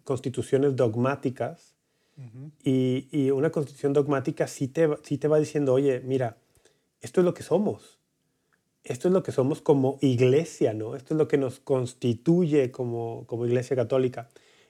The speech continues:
Speaker 1: El mi-, el concilio produjo otro tipo de documentos, digamos, que son magisterio de la iglesia, pero que tendrían un peso, lo voy a decir así entre comillas, menor. Por ejemplo, algunas declaraciones, eh, algunos, algunos
Speaker 2: Decretos.
Speaker 1: mensajes.
Speaker 2: Ujú.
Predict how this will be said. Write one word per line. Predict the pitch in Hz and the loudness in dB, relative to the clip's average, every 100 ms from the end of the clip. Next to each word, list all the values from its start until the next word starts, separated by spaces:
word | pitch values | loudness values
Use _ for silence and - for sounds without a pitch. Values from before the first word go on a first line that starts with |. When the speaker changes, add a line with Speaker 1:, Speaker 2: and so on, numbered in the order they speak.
| - | -2
Speaker 1:
El | 156 | 2
mi-, | 175 185 | 2 2
el | 151 | 0
concilio | 165 175 190 | 2 2 2
produjo | 175 165 165 | 2 2 4
otro | 165 165 165 | 2 2 -2
tipo | 165 170 | 2 4
de | |
documentos, | 165 156 147 143 165 - _ _ _ _ _ _ _ - | 2 2 0 0 -4 -6 _ _ _ _ _ _ _ 0
digamos, | 131 135 131 147 | 4 4 4 0
que | 135 | -4
son | - 147 | 0 0
magisterio | 175 - 170 | 0 0 2
de | 170 | 4
la | 151 | 4
iglesia, | 143 127 | 2 0
pero | 151 135 | 0 0
que | 131 | 0
tendrían | 123 127 131 | 0 2 2
un | 147 | 0
peso, | 143 135 156 147 131 120 - - 127 127 120 | -2 -2 0 2 0 -4 -12 -20 -20 -20 -20
lo | 123 120 | -6 0
voy | 131 | 0
a | |
decir | 131 143 | 2 0
así | 151 | 0
entre | 139 | -2
comillas, | 139 143 | 2 2
menor. | 127 123 135 156 _ _ _ _ | 2 2 0 -4 _ _ _ _
Por | _ 127 | _ -2
ejemplo, | 131 139 | 2 4
algunas | 139 143 131 | 4 2 2
declaraciones, | 127 123 110 - 147 147 143 131 135 - - _ _ _ _ | 2 2 0 0 2 2 2 -4 -6 -14 -20 _ _ _ _
eh, | - 127 | -4 0
algunos, | 120 127 131 127 123 - - | 2 2 2 0 -4 -10 -4
algunos | 123 123 123 123 120 113 - _ - | -2 -2 -2 -2 -4 -6 -14 _ -8
Speaker 2:
Decretos. | 120 117 135 | -6 -2 2
Speaker 1:
mensajes. | 147 151 120 147 135 - _ _ 131 | 2 0 2 2 2 -6 _ _ -16
Speaker 2:
Ujú. | 110 120 | -14 -14